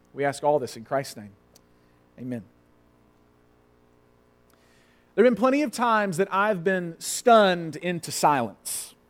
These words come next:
Maybe you as well have been stunned into silence before. You've been left speechless over something.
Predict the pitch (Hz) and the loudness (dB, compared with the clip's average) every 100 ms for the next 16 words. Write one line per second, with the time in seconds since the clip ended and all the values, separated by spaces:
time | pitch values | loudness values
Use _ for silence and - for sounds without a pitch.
0 | _ _ _ 135 147 151 170 175 180 185 | _ _ _ -4 0 0 2 4 2 0
1 | - 143 151 165 165 160 143 156 147 - | -6 0 6 8 8 2 0 -2 -4 0
2 | 185 175 175 175 160 180 175 165 160 180 | 2 2 -2 -4 -2 2 2 0 -2 4
3 | 185 190 175 185 180 - _ _ - - | 4 2 2 4 4 0 _ _ -14 2
4 | 240 - 190 170 165 190 170 165 175 151 | 2 2 2 2 4 2 4 2 0 0
5 | 165 190 | 0 -2